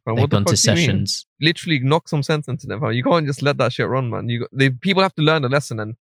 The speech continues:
Speaker 1: you're saying, "Oh, put them in jail or let them off with, like, you know, like, whatever, a settlement." Fam, that's
Speaker 2: What if
Speaker 1: letting
Speaker 2: they
Speaker 1: them off
Speaker 2: reha-,
Speaker 1: for it.
Speaker 2: rehabilitated? What if they rehabilitated?
Speaker 1: Rehabilitation after killing someone, just letting them off, fam. No, let them, let them rot in the cell. Let them, let them learn a lesson the proper way.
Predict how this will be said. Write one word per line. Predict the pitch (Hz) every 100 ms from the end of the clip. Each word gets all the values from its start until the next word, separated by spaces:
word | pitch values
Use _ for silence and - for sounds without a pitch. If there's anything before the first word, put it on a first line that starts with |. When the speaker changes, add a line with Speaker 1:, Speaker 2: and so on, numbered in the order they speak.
| _
Speaker 1:
you're | 127
saying, | - 175
"Oh, | 143 143
put | - 139
them | 135
in | 127
jail | 131 135 123
or | 123
let | 123
them | 135 120
off | 120 127 -
with, | 120 117
like, | 117 -
you | 117
know, | 113
like, | 113 110
whatever, | 120 113 110
a |
settlement." | - 135 104 113 101 -
Fam, | 135
that's | 143
Speaker 2:
What | - 110
if |
Speaker 1:
letting | 127
Speaker 2:
they |
Speaker 1:
them | 143
off | 135
Speaker 2:
reha-, | 127
Speaker 1:
for | 120
it. | 117
Speaker 2:
rehabilitated? | 131 127 120 120 113 104 104 113 -
What | 104
if |
they | -
rehabilitated? | 107 107 98 - 143 208 208 -
Speaker 1:
Rehabilitation | 190 190 185 190
after | 180
killing | - - 208
someone, | 165 147 147
just | 151
letting | 175 180
them | 165 185
off, | 175 -
fam. | 117 120
No, | 160 127
let | 113 156 -
them, | 185 156
let | 139 175
them | 175
rot | 135 147
in | 143
the | 131
cell. | - 139 131
Let | 135
them, | 151 135
let | 147
them | - 143 _ -
learn | 123 131
a |
lesson | 120 127 127
the | 107
proper | - 113
way. | 113 95